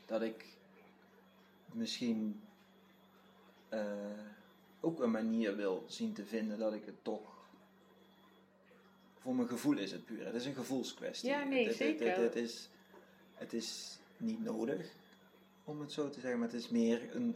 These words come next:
Speaker 1: een, een gevoelskwestie dat ik ook wel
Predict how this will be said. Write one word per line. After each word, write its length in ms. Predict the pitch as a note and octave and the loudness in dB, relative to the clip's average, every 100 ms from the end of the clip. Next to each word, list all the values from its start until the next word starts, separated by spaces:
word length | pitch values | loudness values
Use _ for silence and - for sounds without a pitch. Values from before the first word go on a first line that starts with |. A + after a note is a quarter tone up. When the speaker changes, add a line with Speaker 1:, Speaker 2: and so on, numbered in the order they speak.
| - | 0
Speaker 1:
een, 340 | A#2 A2+ A#2 - | 0 0 -2 -4
een 200 | C3 A#2 | -4 -2
gevoelskwestie 920 | A2 - A#2 D3+ - C#3+ A#2 - A2 | -6 -6 -4 -4 -4 0 0 -2 -6
dat 140 | A2 | -4
ik 160 | - - | -4 -6
ook 240 | A#2+ B2 - | -4 -6 -4
wel 300 | - - | -6 -6